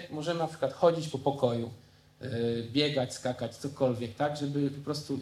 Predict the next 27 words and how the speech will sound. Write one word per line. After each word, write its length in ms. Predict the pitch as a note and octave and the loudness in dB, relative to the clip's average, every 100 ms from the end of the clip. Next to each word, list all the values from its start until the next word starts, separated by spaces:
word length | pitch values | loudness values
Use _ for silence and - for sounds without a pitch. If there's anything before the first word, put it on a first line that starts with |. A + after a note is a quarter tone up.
| - | -4
jakąś 340 | C3+ C#3 D3+ D#3 | -4 -2 -4 -4
czynność 340 | E3+ D#3+ B2 | -4 -4 -6
przy 120 | - | -10
tym 180 | - C#3 | -4 2
robić 440 | C3+ C3+ G3+ G#3 - - - - - | 4 4 2 -10 -18 -20 -20 -20 -4
i 60 | C#3 | 0
jednocześnie 540 | D3+ D3+ D#3 D#3 D#3 | 2 2 2 0 4
wymyślać. 440 | C#3+ A#2+ G2+ - - | 4 4 0 -6 4
Potem 560 | F#3 E3+ E3 F#3+ C4+ - - - | 8 10 10 8 6 2 -12 -18
przechodzimy 560 | - F3 F3+ D#3 E3 D3 | -2 2 4 4 2 2
do 220 | C#3+ D#3 | 6 8
realisty 680 | F#3+ E3 C3 B2 - D3 - - - - | 10 10 6 0 -2 -2 -2 -8 -18 -18
i 60 | - | -2
ten 180 | E3+ A3+ | 4 6
realista 680 | A3+ F#3+ F3+ E3 - G#3+ F#3 | 10 10 8 4 8 8 6
musi 360 | F#3+ G#3+ F3+ | 0 -2 -2
już 360 | E3 G3 - - | 0 -2 -2 6
robić 360 | E3 F#3+ F#3+ | 6 6 0
inną 280 | G3 D#3+ C3 | -2 0 0
czynność. 440 | - B2+ A#2 A#2 - | 0 0 0 -2 -2
Może 260 | F#3+ E3+ | 0 0
siedzieć, 580 | - E3 D#3 D#3 C#3 - - - | 4 6 8 6 2 -4 -10 4
leżeć, 520 | C3+ C#3+ C#3 C3+ - - - _ - - - - | 6 8 6 0 -4 -14 -20 _ -20 -20 -20 4
cokolwiek. 520 | C3+ D3 C#3 A#2 G#2+ - - | 4 10 10 10 2 -4 4
Ważne, 320 | C3+ F3+ F#3 | 8 10 8
żeby 460 | E3+ E3 E3 E3 E3 | 4 4 2 0 0
te 320 | - D#3+ D#3+ | 8 8 8